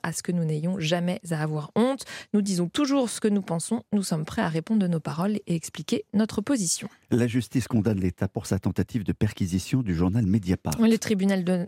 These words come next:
Speaker 1: tribunal de Nanterre a jugé hier que cette perquisition n'était ni nécessaire dans une société démocratique, ni proportionnée à l'objectif poursuivi.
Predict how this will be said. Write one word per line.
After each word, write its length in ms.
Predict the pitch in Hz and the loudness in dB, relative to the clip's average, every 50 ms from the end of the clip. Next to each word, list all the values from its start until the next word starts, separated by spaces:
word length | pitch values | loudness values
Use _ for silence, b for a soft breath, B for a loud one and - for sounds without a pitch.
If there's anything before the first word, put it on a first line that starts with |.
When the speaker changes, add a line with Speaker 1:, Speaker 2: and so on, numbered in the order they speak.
| - - | -6 -6
Speaker 1:
tribunal 540 | - - 254 214 208 220 214 226 226 214 196 | -2 0 2 2 4 4 4 4 2 2 0
de 100 | 180 185 | 0 0
Nanterre 460 | 185 185 190 190 - 220 220 202 190 | 2 2 2 2 2 2 0 2 0
a 100 | 175 165 | 0 0
jugé 360 | 156 165 170 165 185 196 - - | 0 0 0 2 2 0 2 2
hier 440 | 202 208 202 202 196 190 185 - | 4 4 4 4 2 -2 -4 -4
que 100 | - 180 | -4 -4
cette 200 | 165 - 160 - | -2 -2 -4 -4
perquisition 680 | _ - 165 - - - 165 165 160 165 - - 196 185 | _ -6 -6 -4 -4 -2 -2 0 0 -2 0 0 2 2
n'était 340 | 170 151 147 - 180 175 | 2 0 0 0 0 0
ni 220 | 170 180 202 226 233 | 2 4 4 4 6
nécessaire 560 | 214 214 190 - 170 160 - - 190 190 175 | 4 4 2 0 -2 -4 -2 0 0 0 0
dans 140 | 156 156 151 | -2 -2 0
une 140 | 151 160 156 | 0 0 0
société 440 | - 170 156 - 160 156 - 180 | 0 -2 -2 -2 -2 -2 0 0
démocratique, 760 | 160 151 180 185 185 175 - - 170 165 - - 196 185 - - | 2 2 2 2 2 0 -2 -4 -6 -4 -2 -2 -2 -2 0 2
ni 240 | 180 202 233 247 208 | 4 4 4 4 2
proportionnée 920 | - - - 233 240 - - 208 190 - - - - 196 190 185 196 196 B B B B B B B | -4 -2 0 0 0 0 0 -2 -2 -4 -6 -4 -2 0 2 2 2 0 B B B B B B B
à 80 | 147 151 | 0 2
l'objectif 640 | 190 226 214 214 233 208 - - - 202 190 - - | 2 2 2 0 -2 -2 -2 -2 -2 -2 -2 -2 -2
poursuivi. 540 | - 190 175 - - 226 233 240 269 302 | -2 -2 -2 -2 0 0 2 4 4 4